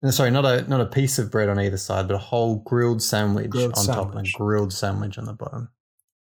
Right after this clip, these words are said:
Speaker 2: This places back to my idea of making a las-, a curry lasagna where the sheets are naan.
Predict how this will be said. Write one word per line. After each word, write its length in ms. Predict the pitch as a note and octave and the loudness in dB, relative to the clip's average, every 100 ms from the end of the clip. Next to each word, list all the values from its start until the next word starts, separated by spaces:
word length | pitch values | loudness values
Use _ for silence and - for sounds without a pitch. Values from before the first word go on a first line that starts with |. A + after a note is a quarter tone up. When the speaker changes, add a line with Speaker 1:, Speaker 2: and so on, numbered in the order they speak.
| _ _ _ _ _ _ _ _ _ | _ _ _ _ _ _ _ _ _
Speaker 2:
This 180 | - - | -6 -4
places 300 | - C#3+ B2+ | -2 -2 -2
back 160 | C#3 B2+ | -4 -2
to 100 | B2 | -2
my 120 | A#2 | 0
idea 280 | A2+ A#2 A2 | 0 -2 -2
of 80 | |
making 320 | A2+ A2+ A#2+ A#2 | 0 -2 -2 -4
a 40 | |
las-, 360 | G#2+ G#2 G#2 - _ | -4 -6 -8 -12 _
a 40 | - | -12
curry 320 | - C3 A#2 | -4 -2 0
lasagna 480 | G#2+ G#2 A2 G#2+ F#2+ | -2 -2 -2 -2 -4
where 180 | G2 F#2+ | -8 -10
the 60 | F#2+ | -8
sheets 420 | - A#2+ G2+ - | -6 -6 -6 -10
are 40 | |
naan. 480 | G#2 G2 G2 F#2 G2 | -10 -12 -12 -12 -16